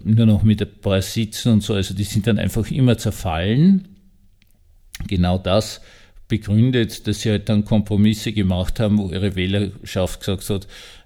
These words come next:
"Na danke, na, na, na, na, das geht nicht, dann kann ich gleich wen anderen wählen." Wie gestaltet man so eine, eine Beerdigung?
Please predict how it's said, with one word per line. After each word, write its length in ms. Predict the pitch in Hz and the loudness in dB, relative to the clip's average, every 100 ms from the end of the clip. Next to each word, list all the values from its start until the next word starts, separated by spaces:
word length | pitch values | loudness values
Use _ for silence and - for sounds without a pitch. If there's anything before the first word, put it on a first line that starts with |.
| - | -2
"Na 200 | 104 95 | 0 0
danke, 480 | 90 87 - 85 - - - - - - - - | 0 0 0 -4 -6 -12 -16 -18 -20 -20 -12 0
na, 340 | 95 78 76 - - - | 0 2 -4 -10 -20 -14
na, 400 | - 113 85 78 - | -2 0 0 -4 -10
na, 300 | - 104 71 - - - | -4 -2 -2 -8 -16 -6
na, 260 | 98 - - - - - | -6 -6 -12 -20 -20 -6
das 300 | 120 110 - | -2 0 0
geht 240 | 110 101 - | -2 -2 0
nicht, 240 | 104 - | 0 0
dann 100 | 104 | -2
kann 240 | - 98 | 0 2
ich 120 | 98 98 | 2 0
gleich 240 | 90 85 | -2 0
wen 180 | 90 - | -2 0
anderen 400 | 110 107 101 80 | 2 4 2 0
wählen." 300 | 80 76 - - - - - - _ _ - | -6 -10 -12 -14 -20 -20 -20 -20 _ _ -14
Wie 200 | 95 120 | -10 -8
gestaltet 680 | 139 - 104 117 160 147 131 | -6 -6 -6 -6 -6 -4 2
man 180 | 104 | 2
so 180 | 98 110 | 2 -2
eine, 500 | - 95 87 82 - | -2 0 0 -2 -6
eine 220 | - 87 78 | -6 -4 -4
Beerdigung? 800 | 85 85 71 71 - 73 - | -8 -10 -10 -10 -10 -10 -12